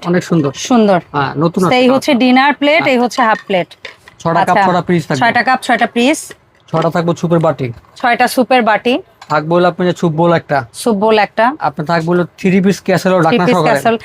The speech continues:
Speaker 2: এগুলো এই সেটের সাথে ভাই?
Speaker 1: জি, জি, জি, একশো পার্সেন্ট
Speaker 2: মানে
Speaker 1: সেটের
Speaker 2: এইখানে
Speaker 1: সাথে।
Speaker 2: যা যা এই বাটি এর সাথে কালার ম্যাচিং এগুলো সব এই সেটের
Speaker 1: সব সেটের
Speaker 2: সাথে?
Speaker 1: সাথে একবারে।
Speaker 2: আপনি
Speaker 1: এক
Speaker 2: কি
Speaker 1: পঁয়-,
Speaker 2: বলতেছেন? তো বাটি আর
Speaker 1: পঁয়তাল্লিশ
Speaker 2: বাটি,
Speaker 1: পিস বাটি।
Speaker 2: বাটির, হ্যাঁ?
Speaker 1: পঁয়তাল্লিশ পিস বাটি।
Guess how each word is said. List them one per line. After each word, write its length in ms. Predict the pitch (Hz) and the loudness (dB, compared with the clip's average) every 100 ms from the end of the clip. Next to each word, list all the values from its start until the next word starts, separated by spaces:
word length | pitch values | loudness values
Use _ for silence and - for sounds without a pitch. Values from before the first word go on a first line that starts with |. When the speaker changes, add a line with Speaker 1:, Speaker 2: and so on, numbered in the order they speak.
| - - | -12 -2
Speaker 2:
এগুলো 260 | 311 370 427 | 2 2 2
এই 80 | |
সেটের 320 | 415 359 392 - | 0 -2 0 0
সাথে 340 | - 294 247 | 0 0 2
ভাই? 160 | 220 214 | 2 2
Speaker 1:
জি, 60 | 202 | 2
জি, 220 | 175 170 | 0 -2
জি, 120 | 151 156 | -2 -2
একশো 280 | 165 - | -4 -4
পার্সেন্ট 100 | 165 | -2
Speaker 2:
মানে 120 | 339 370 | 0 2
Speaker 1:
সেটের 140 | 349 | 0
Speaker 2:
এইখানে 200 | 359 403 | 2 2
Speaker 1:
সাথে। 120 | 370 | 2
Speaker 2:
যা 80 | 381 | 2
যা 100 | 403 | 2
এই 100 | 403 | 2
বাটি 300 | 285 311 381 | 2 0 2
এর 120 | 381 | 0
সাথে 240 | - 381 403 | 2 0 2
কালার 320 | 330 330 359 | 2 2 2
ম্যাচিং 240 | 370 - | 2 0
এগুলো 240 | 403 381 403 | 0 2 2
সব 160 | 403 | 2
এই 100 | 403 | 2
সেটের 300 | 381 381 208 | 0 0 0
Speaker 1:
সব 60 | - | 2
সেটের 220 | 370 247 | 2 2
Speaker 2:
সাথে? 60 | 226 | 0
Speaker 1:
সাথে 180 | 165 170 | 0 0
একবারে। 440 | 180 170 165 139 - 196 | 0 0 -2 -2 -6 -2
Speaker 2:
আপনি 200 | 214 427 | 0 0
Speaker 1:
এক 80 | - | 0
Speaker 2:
কি 200 | 392 415 | 2 4
Speaker 1:
পঁয়-, 140 | 494 | 4
Speaker 2:
বলতেছেন? 420 | 453 - 349 370 302 | 2 0 0 0 0
তো 80 | |
বাটি 580 | 349 208 320 349 - 415 | -2 -2 -2 -2 0 0
আর 60 | 554 | 2
Speaker 1:
পঁয়তাল্লিশ 280 | 415 370 254 | 2 2 2
Speaker 2:
বাটি, 280 | 330 339 | 0 0
Speaker 1:
পিস 120 | 262 220 | 0 2
বাটি। 260 | 302 311 | 0 0
Speaker 2:
বাটির, 220 | 381 392 - _ | -2 -2 -4 _
হ্যাঁ? 300 | 220 277 415 - | -2 0 0 0
Speaker 1:
পঁয়তাল্লিশ 560 | 190 190 190 202 202 - | 0 0 0 0 -2 -2
পিস 200 | 190 175 | -4 0
বাটি। 300 | 165 147 135 | 0 -2 -6